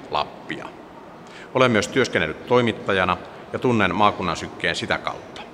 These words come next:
Olen työskennellyt Yleisradion T V-uutisten toimittajana ja saanut sitä kautta yhteyden Lappiin ja lappilaisuuteen. Juristina olen myöskin ollut monenlaisten lappilaisten ongelmien ja tilanteiden keskellä. Tätä kautta uskon, että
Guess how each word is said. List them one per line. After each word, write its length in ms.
Olen 340
työskennellyt 680
Yleisradion 520
T 40
V-uutisten 720
toimittajana 720
ja 60
saanut 300
sitä 240
kautta 580
yhteyden 640
Lappiin 540
ja 120
lappilaisuuteen. 880
Juristina 440
olen 180
myöskin 380
ollut 180
monenlaisten 580
lappilaisten 580
ongelmien 600
ja 540
tilanteiden 640
keskellä. 440
Tätä 200
kautta 360
uskon, 360
että 300